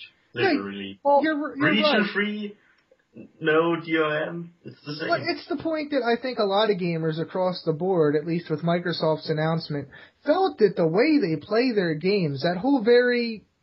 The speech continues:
Speaker 1: concept of ownership was at risk, and they get affirmation from Sony that they don't have to worry about that across the board this generation,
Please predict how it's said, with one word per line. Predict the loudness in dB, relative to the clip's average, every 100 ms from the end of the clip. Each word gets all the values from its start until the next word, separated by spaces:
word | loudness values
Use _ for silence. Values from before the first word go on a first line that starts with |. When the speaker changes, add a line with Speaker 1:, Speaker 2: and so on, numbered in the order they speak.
| _ -2
Speaker 1:
concept | 0 0 2 0 0
of | -4 -6 0
ownership | 0 2 0 -2 -4 -4 -4
was | -4 0
at | -2 -2
risk, | 0 2 0 -6 -6
and | -2
they | 0
get | 0 0
affirmation | 0 0 0 0 0 0 -6 -8
from | -4 -4
Sony | -4 -2 -2 0 -2 -4 -12 -20 -6 2
that | 4
they | 4
don't | 4 2 0
have | -4 -2
to |
worry | 0 0 0 0
about | -2 -2 -2
that | -2 -4
across | -6 -2 0 0 -4
the | -4
board | -2 -4
this | -4 -2
generation, | 2 2 2 -2 -8